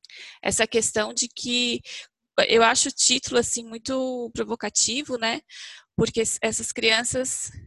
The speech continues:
esse conceito de inteligência que é trabalhado pela Amanda Ripley, ele é sociológico, né? Não é psicológico. É f-, é a forma como essas crianças são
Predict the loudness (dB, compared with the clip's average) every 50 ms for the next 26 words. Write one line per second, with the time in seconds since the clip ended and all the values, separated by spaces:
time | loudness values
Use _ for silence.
0 | -18 -20 -20 _ _ -6 -4 -4 -2 -2 -2 0 0 0 0 0 0 -2 -2 -4
1 | -2 -2 -2 0 0 2 0 2 2 0 0 0 0 -2 -2 -2 -2 -2 0 2
2 | 4 4 2 2 -2 _ -2 0 0 0 -2 -4 -8 -8 -8 -6 -6 -6 -6 -8
3 | -6 -4 -2 -2 -2 -4 -6 -12 -20 -20 -20 -20 _ _ _ 0 2 2 2 2
4 | -2 -4 -4 -2 0 2 2 4 4 4 6 6 6 6 4 4 2 0 -2 -8
5 | -18 -20 _ _ -20 -20 -20 -20 -20 -20 -20 -20 _ _ -20 -12 -8 -4 -2 0
6 | 0 2 4 4 6 6 6 6 6 4 2 0 -4 -8 -12 -8 -8 -8 -6 -4
7 | -2 -2 -2 0 0 -2 -4 -2 -2 0 2 2 2 2 2 0 -2 -4 _ -14
8 | -14 -12 -12 -12 -12 -14 -18 _ -2 0 2 2 0 -2 -8 -12 -14 -14 -16 _
9 | _ _ _ _ _ -2 0 0 0 0 -2 0 4 6 6 6 6 4 0 0
10 | 2 0 0 2 2 4 4 4 2 0 -6 -8 -8 -4 -2 -2 -2 -2 -2 -4
11 | -6 -6 -8 -8 -8 -6 -4 -2 -2 -2 -4 -6 -8 -12